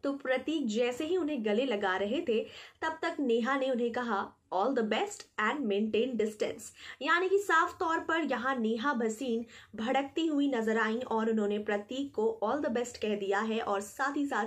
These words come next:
ये भी कह दिया है कि दूरियां बना कर रखो, मेंटेन डिस्टेंस। तो well, नेहा भसीन ने तो साफ तौर पर प्रतीक सहजपाल को दे दी है ये स्ट्रिक्ट वार्निंग, वो भी दूरियां बनाने की, जो कि काफी शॉकिंग है।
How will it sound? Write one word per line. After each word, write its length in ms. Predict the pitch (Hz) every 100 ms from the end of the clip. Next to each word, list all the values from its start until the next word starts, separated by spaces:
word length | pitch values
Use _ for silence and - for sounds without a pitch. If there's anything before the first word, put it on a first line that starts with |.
| 208
ये 100 | 202
भी 140 | 226 285
कह 140 | 226
दिया 240 | 208 190 185
है 240 | 196 202 - - -
कि 100 | 311
दूरियां 640 | 240 220 254 262 302 269 208
बना 320 | 196 196 262
कर 180 | 269 202
रखो, 360 | 202 - 254
मेंटेन 680 | 285 202 208 208 196 269 214
डिस्टेंस। 600 | 196 - 269 196 220 - - - -
तो 200 | 190 170
well, 260 | 202 302 320
नेहा 360 | 220 214 220
भसीन 400 | 208 196 233 233
ने 120 | 247 254
तो 140 | 285
साफ 400 | 277 202 190 - 196
तौर 180 | 180
पर 240 | 202 226 277
प्रतीक 460 | 277 254 - 311
सहजपाल 600 | - 311 277 277 277 262
को 180 | 294 311
दे 220 | 226 240
दी 200 | 277 277
है 260 | 247 269 262
ये 60 | 277
स्ट्रिक्ट 460 | - 320 302 -
वार्निंग, 580 | 226 190 226 285 202 208
वो 140 | 214 277
भी 160 | 311
दूरियां 520 | 226 214 214 220 320 294
बनाने 320 | 226 180 175
की, 220 | 175 175 - - - -
जो 100 | 285
कि 100 | 370
काफी 360 | 415 466 359
शॉकिंग 480 | - - - 220 208
है। 160 | 214